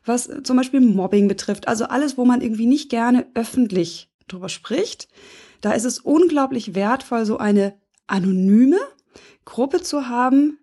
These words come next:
übers Netz, bei der man selber entscheiden kann, wie viel Distanz, wie viel Nähe lasse ich hier zu. Ja, also das ist tatsächlich ein Punkt, wo ich, wo ich sogar glaube, dass Online-Kurse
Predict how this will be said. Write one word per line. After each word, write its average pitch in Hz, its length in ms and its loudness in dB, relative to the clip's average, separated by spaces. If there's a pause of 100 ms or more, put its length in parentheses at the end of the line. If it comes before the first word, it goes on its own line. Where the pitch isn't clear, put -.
übers 196 300 -4
Netz, 233 280 -2
bei 202 160 -2
der 208 140 0
man 214 260 4
selber 240 360 0
entscheiden 185 460 -4
kann, 185 360 -4
wie 208 120 -2
viel 214 240 -2
Distanz, 214 500 0
wie 240 100 -2
viel 226 160 -2
Nähe 208 520 4 (340)
lasse 175 280 -8
ich - 80 -10
hier 196 160 -4
zu. - 520 -6 (840)
Ja, 214 120 0
also 196 200 -2
das 214 180 0
ist 226 120 -8
tatsächlich 214 400 -2
ein 208 100 2
Punkt, 226 340 0
wo 190 100 0
ich, - 280 -6 (200)
wo 214 120 0
ich - 160 -4
sogar 214 260 -2
glaube, 220 300 0
dass 208 200 -4
Online-Kurse 233 760 -2